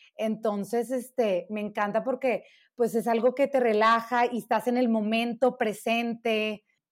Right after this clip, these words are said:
Y luego ya que, que lo monto, digo, "Ay, sí se parecen". Y, y no sé, me encanta, me encanta. Mira, aquí tengo unos novios que, que hice, para los que están viendo.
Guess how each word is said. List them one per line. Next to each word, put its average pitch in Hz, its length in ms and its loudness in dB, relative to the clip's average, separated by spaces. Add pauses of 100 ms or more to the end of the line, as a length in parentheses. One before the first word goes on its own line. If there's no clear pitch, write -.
Y 233 120 -6
luego 220 220 4
ya 247 180 6
que, 262 320 4
que 240 140 6
lo 226 140 6
monto, 262 500 4
digo, 220 280 0
"Ay, 320 420 4
sí 285 180 0
se 349 160 2
parecen". 247 840 4
Y, 208 280 -10
y - 40 -8
no 208 320 -10
sé, 185 220 -4
me 175 100 -6
encanta, 165 520 -6
me 165 140 -12
encanta. 160 400 -10 (460)
Mira, 220 180 2
aquí 208 200 -4
tengo 247 360 4
unos 247 260 0
novios 214 520 -2
que, 190 340 -4
que 180 120 -4
hice, 180 460 -8 (320)
para 196 160 -4
los 185 220 -4
que 185 80 -6
están 190 340 -6
viendo. 185 500 -4